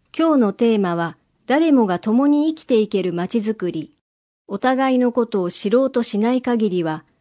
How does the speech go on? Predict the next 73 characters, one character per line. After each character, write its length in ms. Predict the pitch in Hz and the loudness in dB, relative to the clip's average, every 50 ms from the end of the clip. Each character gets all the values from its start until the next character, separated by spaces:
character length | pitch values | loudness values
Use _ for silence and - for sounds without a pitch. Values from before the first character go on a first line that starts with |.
| _ - | _ -8
な 120 | 196 190 196 | -6 -6 -2
か 120 | - 233 | 0 0
な 160 | 233 233 226 | 0 0 0
か 100 | 226 220 | 0 -2
一 120 | 196 196 180 | -2 -2 -4
緒 200 | - - 294 285 | -4 -2 0 0
に 120 | 294 294 | 0 0
住 220 | 285 - 294 277 254 | 0 0 0 0 0
む 60 | - | 0
こ 100 | 214 202 | -2 -4
と 140 | - 185 180 | -4 -4 -4
は 120 | 170 165 | -4 -4
難 360 | 175 185 180 226 - 294 269 | -4 -6 -6 -6 -4 -4 -4
し 200 | 262 - 311 294 | -2 -2 -4 -4
い 40 | 269 | -4
と 140 | - 208 185 | -4 -4 -4
思 220 | 175 175 175 170 | -4 -4 -6 -6
い 100 | 170 165 | -6 -8
ま 180 | 160 165 156 170 | -8 -8 -10 -10
す。 220 | - - - - _ _ _ _ _ _ _ _ _ _ _ _ _ - | -12 -12 -14 -18 _ _ _ _ _ _ _ _ _ _ _ _ _ -2
何 280 | 214 220 233 233 220 | 0 2 2 2 0
か 100 | - - | -2 -6
違 200 | 226 - - 214 214 254 285 294 | -6 -6 -4 -2 0 0 0 0
う 60 | 294 | 0
と 140 | 294 311 311 | -2 -4 0
こ 120 | 330 320 | 0 2
ろ 100 | 294 262 | 2 2
が 180 | 220 196 202 214 | 2 2 0 0
あ 80 | 233 | 0
る 120 | 233 220 202 | 0 0 0
な 140 | 208 226 | 0 -2
と 180 | 226 - 190 165 | -2 -2 -4 -2
思 220 | 170 185 202 208 | -2 -2 0 0
う 60 | 208 202 | -2 -2
と 140 | - 202 | -4 -6
き 160 | 196 - 190 170 | -6 -4 -4 -4
は、 220 | 160 160 156 - _ _ _ _ _ _ | -4 -4 -6 -10 _ _ _ _ _ _
そ 160 | - - 208 | -8 -4 -2
れ 120 | 202 208 202 | 0 0 0
は 120 | 196 196 | -2 -4
聞 160 | - - - | -6 -8 -8
け 140 | - 330 294 | -6 -2 0
ば 160 | 285 285 240 | 0 0 2
い 60 | 214 | 2
い 140 | 202 202 190 180 | 0 0 -2 -2
ん 80 | 170 | -4
で 160 | 143 156 165 | -6 -8 -10
す。 200 | - - - _ _ _ _ _ _ _ _ _ _ - | -12 -14 -18 _ _ _ _ _ _ _ _ _ _ -14
教 120 | - 196 202 - - | -10 -8 -8 -4 -2
え 160 | 269 285 294 | -2 -2 0
た 160 | 285 302 302 302 | 0 0 -2 -2
い 100 | 285 - | -2 -4
か 160 | 220 196 185 | -4 -4 0
ど 180 | 190 214 220 208 | 0 2 2 2
う 60 | 202 | 0
か 120 | - 180 | -2 -4
は 140 | 160 - 165 | -4 -4 -6
本 300 | - - 208 240 269 285 | -6 -4 -2 0 2 4
人 200 | 277 277 277 269 | 4 4 2 2
次 160 | 262 - 262 | 0 -2 -2
第 220 | 233 233 220 208 190 | -2 0 0 0 0
で 180 | 190 180 175 | -2 -2 -2
あ 40 | 170 | -2
っ 60 | 170 | -4
て、 320 | - _ - 165 151 135 _ _ _ _ _ _ _ - | -8 _ -12 -10 -10 -12 _ _ _ _ _ _ _ -6
ま 160 | 214 214 220 | -2 -2 -2
ず 120 | 202 202 185 | 0 0 0
は 120 | 175 165 | 0 0
皆 280 | 180 185 202 233 262 262 | -2 0 0 0 0 0
さ 160 | - 294 302 | -2 -2 -2
ん 80 | 294 | 0
方 260 | 269 233 214 - 190 175 | 0 0 -2 -4 -6 -6
が 220 | 165 160 - | -6 -8 -10